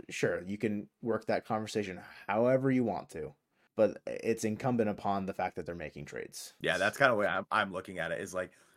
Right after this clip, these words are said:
Speaker 2: they're, they're still making trades, but in the end, their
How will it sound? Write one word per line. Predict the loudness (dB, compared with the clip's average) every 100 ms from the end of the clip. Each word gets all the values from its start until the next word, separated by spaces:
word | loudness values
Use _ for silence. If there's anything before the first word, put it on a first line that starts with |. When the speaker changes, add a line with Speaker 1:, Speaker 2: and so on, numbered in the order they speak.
| 0
Speaker 2:
they're, | 8 8 8
they're | 4 4
still | 4 4
making | 2 0 -4
trades, | 0 0 0 0
but | 2 2 0 -6
in | -4
the | 0 2
end, | 2 2
their | 2 2 2 0